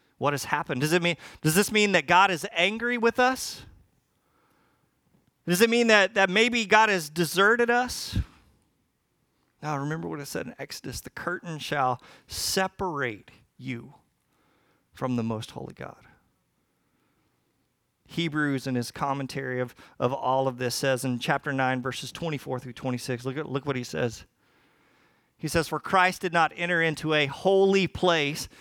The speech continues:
made with human hands, which was only a copy of the true one in heaven.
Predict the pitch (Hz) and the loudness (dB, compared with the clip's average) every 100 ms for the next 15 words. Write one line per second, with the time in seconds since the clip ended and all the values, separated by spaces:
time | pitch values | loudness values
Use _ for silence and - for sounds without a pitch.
0 | - 151 165 165 156 - 185 175 156 139 | -6 2 2 2 -4 -4 -4 -2 -2 -2
1 | 165 165 143 143 - 151 151 147 180 180 | 0 2 0 -2 -4 -6 -4 -2 0 2
2 | 170 147 - 170 175 170 147 127 127 - | 2 0 0 0 0 -4 -4 -4 -6 -6
3 | 156 135 123 117 - 135 127 | -6 -4 -4 -6 -8 -8 -8